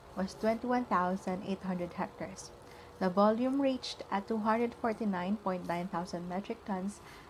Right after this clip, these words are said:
and it is valued at six thousand two hundred fifty-four point four million pesos. The latest report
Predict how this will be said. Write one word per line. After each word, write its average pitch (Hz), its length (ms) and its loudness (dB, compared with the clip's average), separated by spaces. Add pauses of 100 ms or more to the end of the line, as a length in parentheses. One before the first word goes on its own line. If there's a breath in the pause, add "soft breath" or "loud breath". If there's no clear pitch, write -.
(140)
and 214 100 4
it 208 160 2
is 254 140 4
valued 196 640 6
at 185 180 -2
six - 320 -6
thousand 190 600 2 (280 loud breath)
two 330 140 2
hundred 269 400 2
fifty-four 202 460 0
point 185 240 -4 (100)
four 180 200 2
million 180 460 -2
pesos. - 720 -6 (840 loud breath)
The 240 80 6
latest 269 460 6
report 220 400 8